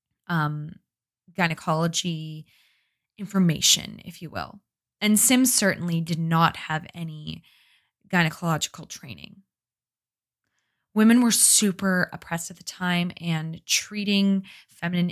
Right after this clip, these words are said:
issues was not common practice among Black and white women. Because of this, we really didn't know much about women's health at the time. So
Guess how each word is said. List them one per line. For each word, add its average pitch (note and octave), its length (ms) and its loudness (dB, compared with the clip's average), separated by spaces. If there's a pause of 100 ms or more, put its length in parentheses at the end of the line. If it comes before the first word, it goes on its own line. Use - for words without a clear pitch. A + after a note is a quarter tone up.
(120)
issues E3 640 -4
was D#3 560 -6
not D#3+ 300 -10
common E3+ 320 -10
practice - 640 -14
among D3+ 540 -8
Black - 360 -10 (100)
and D#3 140 -20
white - 280 -16
women. - 300 -20 (1600)
Because C4+ 280 -2
of G3+ 120 -2
this, - 640 0 (200)
we G3 140 0
really G3 360 2
didn't F3 480 -4
know E3 220 0
much D#3 480 -6
about E3 220 -8
women's D#3+ 320 -18
health A#2 180 -14
at - 120 -20
the A2 60 -20
time. - 280 -16 (2500)
So G#3+ 800 2